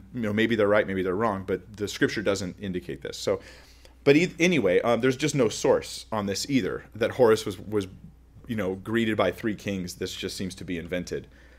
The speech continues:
Horus was supposedly a teacher at the age of twelve. No, there's no source that says that. And may I remind us,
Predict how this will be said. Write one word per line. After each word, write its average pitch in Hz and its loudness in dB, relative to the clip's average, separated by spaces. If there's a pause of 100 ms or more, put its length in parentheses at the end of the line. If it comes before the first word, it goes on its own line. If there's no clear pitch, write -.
(640)
Horus 170 10
was 156 4
supposedly 143 6
a 117 6
teacher 156 2
at 113 4
the 123 4
age 117 6
of 95 -6
twelve. 90 4 (720)
No, 107 -2
there's 123 2
no 151 2
source 175 2
that 131 0
says 151 2
that. - -6 (240)
And 120 0
may 123 4
I 120 6
remind 120 4
us, - 0